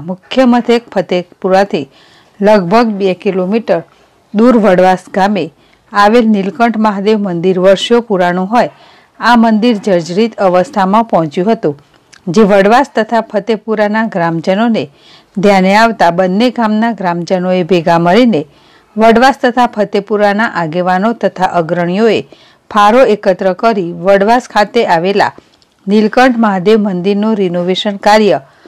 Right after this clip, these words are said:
પૂરજોશમાં ચાલુ કરવામાં આવ્યું છે.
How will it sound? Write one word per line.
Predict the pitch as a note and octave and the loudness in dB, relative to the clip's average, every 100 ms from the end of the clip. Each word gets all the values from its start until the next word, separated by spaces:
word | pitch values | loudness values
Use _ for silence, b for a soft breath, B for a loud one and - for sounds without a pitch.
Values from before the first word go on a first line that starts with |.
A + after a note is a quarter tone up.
| b b _ | b b _
પૂરજોશમાં | A#3+ A#3+ A3 A#3 - A#3 A#3 | 2 2 2 0 2 0 2
ચાલુ | G3+ F3+ F#3 | 0 0 0
કરવામાં | G#3 F#3 F#3 G3 A#3+ | 0 2 2 2 0
આવ્યું | F#3+ E3 - | 0 -4 -6
છે. | F#3+ | -8